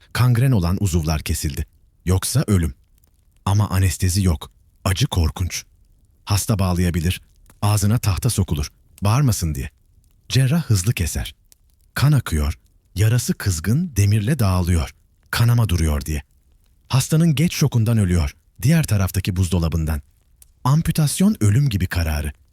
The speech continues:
İç cerrahi neredeyse yok. Karın açılır mı? İmkansız. Göğüs aç. İntihar. Beyin terapisi mi? Düşünülemez bile. Teknoloji yetersiz. Bu nedenle iç organ hastalıkları oranları.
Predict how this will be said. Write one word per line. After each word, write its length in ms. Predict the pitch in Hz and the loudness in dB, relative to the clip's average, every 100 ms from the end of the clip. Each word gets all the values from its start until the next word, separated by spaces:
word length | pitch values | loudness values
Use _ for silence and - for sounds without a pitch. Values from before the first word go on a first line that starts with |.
| _ _ | _ _
İç 160 | - 185 - | -2 -2 0
cerrahi 600 | 123 104 98 95 127 131 | 0 2 2 0 2 4
neredeyse 520 | 117 139 90 80 110 | 2 2 0 -2 0
yok. 300 | 85 76 - _ _ _ _ _ | 0 -2 -10 _ _ _ _ _
Karın 280 | - 95 104 | -4 -2 0
açılır 340 | 101 - 95 190 | 0 0 0 2
mı? 180 | 151 78 _ _ _ _ | 0 -2 _ _ _ _
İmkansız. 720 | 110 104 - 98 95 87 - - _ _ | 0 0 0 0 -2 -4 -8 -12 _ _
Göğüs 420 | 87 101 123 170 - | -2 2 2 2 -2
aç. 280 | 67 - - _ _ _ _ _ | -4 -8 -10 _ _ _ _ _
İntihar. 560 | 120 113 113 107 98 - _ _ _ _ _ - | 0 2 2 0 0 -4 _ _ _ _ _ -4
Beyin 300 | 92 113 202 | 0 2 2
terapisi 480 | 147 104 85 - | 2 0 -2 -4
mi? 140 | 78 65 _ _ _ _ _ - | -4 -6 _ _ _ _ _ -4
Düşünülemez 640 | 107 139 139 160 139 95 | 0 4 4 4 2 0
bile. 180 | 80 76 - _ _ _ _ _ - | -4 -6 -10 _ _ _ _ _ -2
Teknoloji 560 | 113 - 104 92 87 | -2 2 0 2 2
yetersiz. 680 | 147 90 87 78 - - - _ - | 2 2 0 -2 -4 -8 -10 _ -6
Bu 160 | 98 156 | 0 2
nedenle 480 | 98 80 71 85 139 | 2 -2 -2 -2 -2
iç 180 | 196 - - | -2 -2 -2
organ 340 | 120 113 151 | 0 2 2
hastalıkları 580 | 147 101 - 87 - 82 | 2 2 0 -2 -2 -2
oranları. 460 | 71 69 69 69 | 0 -2 -4 -6